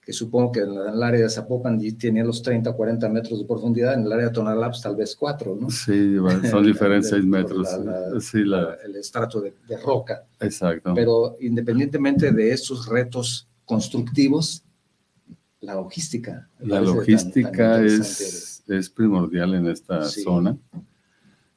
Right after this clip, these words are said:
Speaker 2: Eh, también, por ejemplo, para la trave más larga, que es la que cruza el periférico y Belénes, este, lo que es Juan Gil Preciado.
Speaker 1: Esa es la más larga.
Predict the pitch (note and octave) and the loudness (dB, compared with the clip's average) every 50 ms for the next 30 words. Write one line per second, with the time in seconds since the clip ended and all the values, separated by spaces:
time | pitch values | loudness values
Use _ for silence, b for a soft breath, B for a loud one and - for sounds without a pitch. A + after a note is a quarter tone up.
0 | _ - G2+ F#2+ F#2 F2+ F2+ F2+ F2+ F2 F2 F2 E2+ F2 - F#2+ F2+ F2+ F2+ F#2+ | _ -2 0 2 4 6 6 6 6 4 4 0 -2 -2 0 2 4 6 6 6
1 | G2 G2 G2 G2 G2 F#2 F2+ - _ - - - - F#2+ F2 F2+ F#2 F2+ F2 G2+ | 6 4 4 2 2 0 -4 -8 _ -20 -12 -6 -4 -2 0 2 2 2 2 0
2 | G2 F#2 F2+ F#2 F2+ F2+ F2 F2 F2 F2 E2+ D#2+ E2+ F2 - - F#2+ E2+ F2 - | -2 -2 0 0 2 2 2 2 0 0 -2 -2 -4 -6 -4 -4 -6 -6 -4 -2
3 | F#2+ F#2+ G2+ G2+ G2+ G2 F#2+ F#2 F#2+ F#2+ F#2 F#2 F#2+ G2 G2 F#2 - - F2 F2 | 0 0 2 2 2 2 2 2 2 2 0 0 0 -2 -4 -4 -4 -4 -4 -2
4 | E2 F2+ F2+ F2 D#2+ - - E2 - - F2+ F2 F2 - F2+ F2+ F2 - E2+ D#2+ | -2 0 -2 -2 -2 -4 -8 -14 -12 -8 -8 -8 -6 -6 -6 -6 -6 -8 -10 -10
5 | D2 - E2 E2 F2+ F2+ F2+ - C3 C#3+ - _ - F#2 D#2+ D#2 D#2 D#2+ E2 F2 | -10 -12 -10 -8 -8 -8 -10 -10 -14 -16 -14 _ -8 -6 -6 -6 -6 -6 -4 -4
6 | G2 A2+ A#2+ A#2 G#2+ F#2+ - - F2 E2 D#2+ D#2+ D2+ C#2+ D2 D2 - _ _ _ | -4 -4 -6 -10 -14 -14 -14 -10 -10 -8 -8 -8 -8 -10 -12 -16 -20 _ _ _
7 | _ - F2 F2 - - E2+ D2+ - - F#2 F2+ F2 F2 F2 - - F2+ F2+ - | _ -16 -14 -12 -10 -10 -10 -10 -8 -6 -6 -4 -4 -4 -6 -4 -4 -4 -4 0
8 | G2+ F#2+ F#2 F#2 A#2 C3+ - - - - - - A#2 G#2 F#2 F#2 G2+ G#2+ G#2 F#2+ | 2 2 4 4 2 0 -4 -8 -14 -10 -10 -8 -8 -8 -8 -8 -6 -6 -4 -4
9 | G2 G2+ A2 - - - - | -2 -2 -2 -2 -4 -8 -14